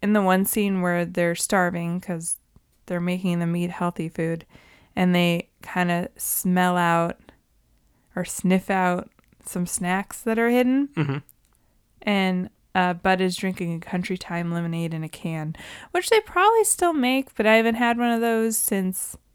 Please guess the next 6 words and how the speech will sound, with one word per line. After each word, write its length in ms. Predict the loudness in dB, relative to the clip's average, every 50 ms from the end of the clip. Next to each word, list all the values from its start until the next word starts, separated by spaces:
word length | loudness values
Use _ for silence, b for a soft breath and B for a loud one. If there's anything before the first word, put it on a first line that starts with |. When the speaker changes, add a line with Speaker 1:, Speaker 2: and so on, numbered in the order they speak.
| _ _
Speaker 2:
Nineteen 480 | -8 -6 -4 -4 -4 -6 -6 -6 -6
ninety-seven. 760 | -6 -6 -8 -8 -8 -8 -6 -4 -4 -2 -2 -2 -2 -4 -6 -10
Speaker 1:
<laughs> 40 | -14 -20 _ _
Yeah. 260 | -12 -4 0 0 2 2 2
Speaker 2:
Yeah. 200 | 0 0 -2 -2 B B B B -12 -14 B B B B B B B B B
Speaker 1:
So 360 | -6 -2 2 2 4 4 2